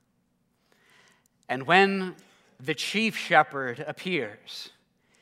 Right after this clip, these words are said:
you will receive the unfading crown of glory. Likewise, you who are younger, be subject to the elders. Clothe yourselves, all of you, with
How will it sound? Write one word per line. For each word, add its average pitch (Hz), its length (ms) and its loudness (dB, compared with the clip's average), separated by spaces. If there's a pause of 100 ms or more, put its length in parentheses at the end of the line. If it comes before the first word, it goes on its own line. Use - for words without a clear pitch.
(460)
you 180 320 -2
will 175 300 2
receive 151 1000 -6 (300)
the 151 220 -2
unfading 151 1120 0 (560)
crown 107 720 0 (760)
of 113 280 -6
glory. 101 580 -14 (880)
Likewise, 139 720 2
you 151 140 -8
who 147 160 -8
are 143 120 2
younger, 165 440 0
be 139 160 -8
subject 156 640 -4
to 180 180 -8
the 170 160 -2
elders. 165 560 -2 (220)
Clothe 165 400 -2
yourselves, 165 560 2
all 165 260 4
of 151 100 -2
you, 170 220 -10
with 151 300 -4